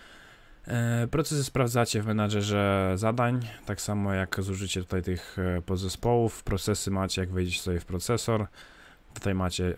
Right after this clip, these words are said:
ja mam dziewięćdziesiąt osiem, no bo wiadomo, mam O B S-a i te różne T T, także będę miał ich oczywiście więcej. Mm, tutaj jest dwadzieścia siedem, jeżeli macie Windowsa sześćdziesięcioczterobitowego.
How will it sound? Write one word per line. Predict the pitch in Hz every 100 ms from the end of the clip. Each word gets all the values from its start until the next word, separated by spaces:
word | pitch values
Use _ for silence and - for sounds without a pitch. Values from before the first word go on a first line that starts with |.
| 85
ja | 95
mam | 92 90
dziewięćdziesiąt | 92 90 95
osiem, | 95 - 92
no |
bo | 90
wiadomo, | 90 92 87
mam | 87 85
O | 98
B | 101 104
S-a | - 95
i | 90
te | 92
różne | 95 95 87
T | 87
T, | - 98 131 - - - - -
także | 95 92 95 92 92 92 92
będę | 90 95 92
miał | 95
ich | 95
oczywiście | 95 95 92 98
więcej. | 95 98 - 135 156 135 - - - - -
Mm, | 117 113 113 113 110 -
tutaj | 127 - 107
jest | 101 92 -
dwadzieścia | 95 95 - -
siedem, | - 123 120
jeżeli | 110 107 107
macie | 104 -
Windowsa | 98 95 95 - 95 95 92 87
sześćdziesięcioczterobitowego. | 107 95 120 110 120 120 110 107 110 110 104 110